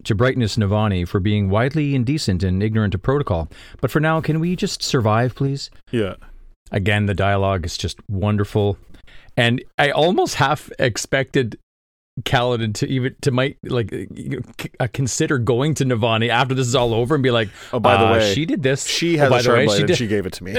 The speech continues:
Speaker 1: <laughs> Yeah.
Speaker 2: Yeah.
Speaker 1: And she gave it to me, just so you know.
Speaker 2: Yeah.
Speaker 1: Um, sh-, the, the, the one who took my boots,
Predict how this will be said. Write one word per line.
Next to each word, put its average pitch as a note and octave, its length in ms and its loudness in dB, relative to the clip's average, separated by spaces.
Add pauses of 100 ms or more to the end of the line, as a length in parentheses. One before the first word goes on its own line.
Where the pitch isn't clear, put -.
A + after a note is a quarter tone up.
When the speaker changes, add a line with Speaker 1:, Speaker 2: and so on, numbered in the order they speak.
Speaker 1:
<laughs> - 60 -20
Yeah. - 140 0 (180)
Speaker 2:
Yeah. E3+ 160 0
Speaker 1:
And A2+ 80 0
she B2+ 60 -2
gave A#2 180 2
it B2+ 100 -2
to E3+ 60 2
me, E3+ 60 0
just C3 200 -4
so A#2+ 40 0
you A2+ 100 0
know. A2 180 -2 (100)
Speaker 2:
Yeah. A2+ 340 -2 (760)
Speaker 1:
Um, G#2+ 420 2 (380)
sh-, - 220 -10
the, B2+ 120 2
the, A2+ 140 0
the A2 100 0
one C3 140 2
who C#3+ 60 0
took - 160 -4
my B2 80 2
boots, A#2 360 -4